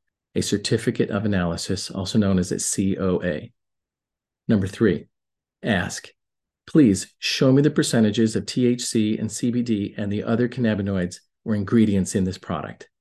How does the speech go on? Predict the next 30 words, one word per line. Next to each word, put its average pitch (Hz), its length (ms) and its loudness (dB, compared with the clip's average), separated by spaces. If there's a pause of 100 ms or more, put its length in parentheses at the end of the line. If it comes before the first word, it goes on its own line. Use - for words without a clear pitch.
(880)
So - 180 2
remember, 117 420 6
caveat 104 560 0
emptor, 113 520 0 (140)
which - 140 -18
means 95 200 -4
buyer 95 280 0
beware, 113 460 4
and 101 280 -2
even 113 240 0
more 101 200 0
so 101 160 -4
with 95 140 -2
cannabis. - 580 -8 (420)
There's - 160 -8
a 95 40 -6
lot 107 200 -2
of 113 60 -6
products 107 360 2
out 85 160 -2
there, 98 160 -2
so 85 320 -4 (240)
be 117 140 6
prepared, 107 440 2
have 104 240 -2
a 113 60 -2
plan, 101 340 0
ask - 280 -4
those - 140 -2
questions. - 540 -8